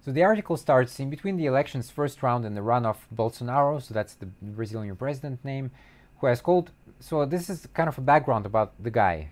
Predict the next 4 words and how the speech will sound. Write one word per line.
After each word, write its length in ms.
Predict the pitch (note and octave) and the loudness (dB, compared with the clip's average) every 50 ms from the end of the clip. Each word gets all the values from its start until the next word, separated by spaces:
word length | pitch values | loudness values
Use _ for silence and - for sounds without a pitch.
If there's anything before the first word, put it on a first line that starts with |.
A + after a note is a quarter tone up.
| - F#2 | -16 -16
himself 520 | - - G#2+ G2 - - A2+ G2 D#2+ D2+ - | -12 -10 -10 -8 -4 -2 -2 -2 -2 -4 -6
first. 400 | - - B2+ A2 E2+ D2 - - - - - _ _ _ - - | -4 0 0 0 0 -2 -6 -12 -20 -20 -20 _ _ _ -20 -20
He 240 | G#2 - - C#3 | -14 -10 -10 -10
called 440 | B2 - - F#3+ G#3 G#3+ G#3 - - | -8 -4 -2 0 0 0 -2 -6 -12